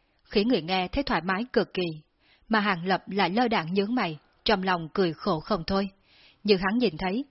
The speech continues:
đại bộ phận nữ tu này từ hồi đều cũng tu luyện qua mỹ thuật bí công. Mặc dù nữ tử trước mặt, mỹ thuật không bằng mấy người tự linh, nguyên giao,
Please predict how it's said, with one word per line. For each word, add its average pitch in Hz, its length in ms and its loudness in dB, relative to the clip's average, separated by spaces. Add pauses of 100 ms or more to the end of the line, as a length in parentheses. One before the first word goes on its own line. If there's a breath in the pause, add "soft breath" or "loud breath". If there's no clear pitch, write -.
(120)
đại 202 140 4
bộ 180 140 2
phận 170 320 0
nữ 180 200 2
tu 240 140 2
này 208 180 -2 (440 soft breath)
từ 202 180 4
hồi 190 160 2
đều 175 260 2
cũng 180 260 0
tu 208 120 4
luyện 175 240 0
qua 196 220 -2
mỹ 185 300 0
thuật 190 220 2
bí 185 140 2
công. 202 340 -2 (440 soft breath)
Mặc 196 200 4
dù 190 200 4
nữ 185 160 2
tử 190 120 2 (120)
trước 311 160 0
mặt, 190 160 0 (360 soft breath)
mỹ 202 140 4
thuật 202 240 0
không 247 180 0
bằng 180 240 0
mấy 202 100 2
người 240 200 2 (120)
tự 175 140 0
linh, 202 280 0 (140)
nguyên 190 260 4
giao, 202 220 2